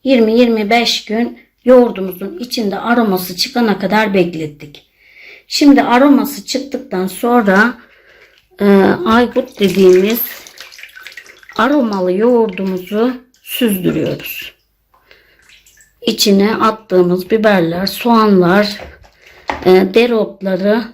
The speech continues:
bunları süzdürüp, e, atıyoruz. Maya tahranımızın malzemelerini tekrardan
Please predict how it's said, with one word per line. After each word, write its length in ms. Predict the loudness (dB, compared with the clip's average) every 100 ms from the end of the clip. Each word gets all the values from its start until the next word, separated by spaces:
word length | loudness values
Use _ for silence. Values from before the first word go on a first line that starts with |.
| _ _ _
bunları 640 | -2 2 2 2 0 -2 -10
süzdürüp, 800 | -6 -2 -2 0 0 0 -4 -14 _ _ _ _ _ _ _ _ 0
e, 120 | 2
atıyoruz. 1040 | 2 0 -2 2 2 2 0 -6 -10 -20 _ _ _ _ _ _ _ _ _ _ _ _ _ _ _ _ _ _ _ _ _ _ _ -20 -20 _ _
Maya 280 | 0 0 0
tahranımızın 1000 | -2 -2 0 0 0 -2 -4 0 2 2
malzemelerini 840 | 2 2 0 -2 0 2 2 -2
tekrardan 920 | -2 -4 0 0 2 2 4 4 0